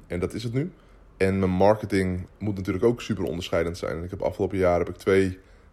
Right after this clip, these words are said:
nou, ik noem het dan meesterwerken gemaakt. Eentje, ehm, is een video waar ik,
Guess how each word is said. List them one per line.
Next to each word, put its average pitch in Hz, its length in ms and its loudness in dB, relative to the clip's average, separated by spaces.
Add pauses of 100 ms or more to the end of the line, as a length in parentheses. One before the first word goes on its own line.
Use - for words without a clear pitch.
nou, 82 120 0
ik 92 40 -4
noem 104 100 -2
het 92 100 -2
dan 85 120 0
meesterwerken 101 560 2
gemaakt. 101 420 -2 (120)
Eentje, 85 640 -6
ehm, 69 340 -4 (260)
is 92 240 -8
een 85 300 -8 (1300)
video 107 500 6
waar 92 160 8
ik, - 240 -2